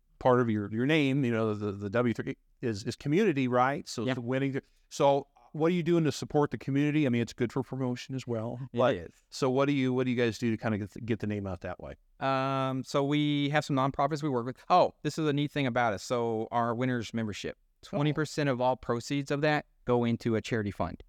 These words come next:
Speaker 2: to give back to our community.
Speaker 1: Oh, wow.
Speaker 2: So,
Speaker 1: So that
Speaker 2: uh,
Speaker 1: makes it a real easy sale now.
Speaker 2: It do-, it helps.
Speaker 1: Easier.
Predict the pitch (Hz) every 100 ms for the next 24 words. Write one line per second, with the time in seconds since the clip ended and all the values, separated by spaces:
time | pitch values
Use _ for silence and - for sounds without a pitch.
0 | _ - 107 101 107 110 101 - 85 73
1 | - - - 123 220 185 98 98 131 175
2 | 127 110 104 98 98 139 175 208 185 147
3 | 123 143 214 202 165 147 127 - 170 175
4 | 90 76 - _ _ _ - 131 156 -
5 | 165 151 180 - 226 196 156 131 85